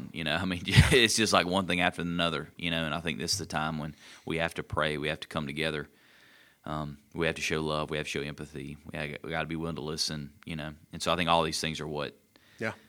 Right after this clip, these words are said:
Speaker 1: as, as a church, hopefully, you know, that we need to see come to do these things and, you know, um, not allow the world or the narrative of the world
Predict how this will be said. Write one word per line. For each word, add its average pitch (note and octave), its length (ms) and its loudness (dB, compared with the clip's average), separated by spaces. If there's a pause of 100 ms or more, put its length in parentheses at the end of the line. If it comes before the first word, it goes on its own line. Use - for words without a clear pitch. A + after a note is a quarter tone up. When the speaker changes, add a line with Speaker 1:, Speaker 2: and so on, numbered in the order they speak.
(100)
Speaker 1:
as, G2 180 6
as G2 240 4
a E2 80 -2
church, E2+ 340 2
hopefully, D#2 460 0
you E2 220 -6
know, D2+ 80 -4
that - 180 -6
we E2+ 100 -2
need D2+ 200 -4
to C#2 120 -6 (300)
see F2+ 580 2 (320)
come F2+ 220 0
to D#2+ 60 0
do E2 120 0
these D#2+ 240 -2
things D#2 420 -4
and, B1 300 -10
you D#2 140 -8
know, C2 200 -8 (440)
um, D#2+ 380 -10 (720)
not F2 280 6
allow E2+ 600 4 (420)
the D#2 100 -2
world E2 440 2
or E2+ 60 -4
the D#2+ 100 -10
narrative D#2+ 480 -2
of D#2+ 100 -8
the D#2+ 100 -6
world D#2+ 540 -4